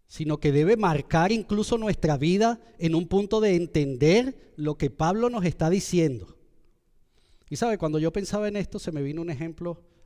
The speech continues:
a la cabeza. Imagínese usted que nosotros estamos aquí todos en este mismo momento y de repente entra por esas puertas un alto funcionario del gobierno canadiense.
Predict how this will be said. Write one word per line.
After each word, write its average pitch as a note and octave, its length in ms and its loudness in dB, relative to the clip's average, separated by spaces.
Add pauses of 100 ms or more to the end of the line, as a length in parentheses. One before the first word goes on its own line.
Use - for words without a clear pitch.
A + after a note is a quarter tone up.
a C#3+ 60 -8
la C3+ 100 -6
cabeza. G#2 500 -12 (1700)
Imagínese F#3 480 -4
usted - 180 -4
que A3 100 -2
nosotros F3 400 -4
estamos D#3+ 340 -4
aquí D#3+ 220 -4
todos C#3 680 -8 (380)
en A#2+ 180 -10
este E3+ 260 -4
mismo G#3 280 -6
momento B2+ 480 -8 (1400)
y C3+ 80 -8
de C#3+ 140 0
repente E3 720 -2 (560)
entra E3 440 -4
por C#3 140 -8
esas C#3+ 240 -8
puertas D#3 460 -8
un D3+ 320 -10
alto D#3 340 -4
funcionario C#3+ 720 -6
del D#3 120 -4
gobierno C3 480 -6
canadiense. A2+ 760 -8